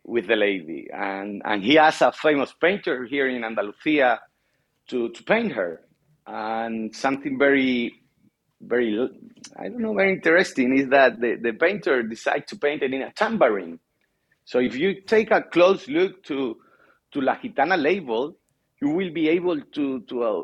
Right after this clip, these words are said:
to see that it's painted over a tambourine, something very Andalusian, very flamenco,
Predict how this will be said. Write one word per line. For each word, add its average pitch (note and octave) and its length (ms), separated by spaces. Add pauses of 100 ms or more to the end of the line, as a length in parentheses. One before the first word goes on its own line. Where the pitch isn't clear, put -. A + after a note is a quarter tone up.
to - 120
see F3 340
that A#2+ 260
it's - 200
painted E3+ 540 (220)
over A#2 340
a A2 100
tambourine, F2+ 640 (200)
something A#2+ 380
very B2 220
Andalusian, G#2+ 760
very A2 240
flamenco, A2 840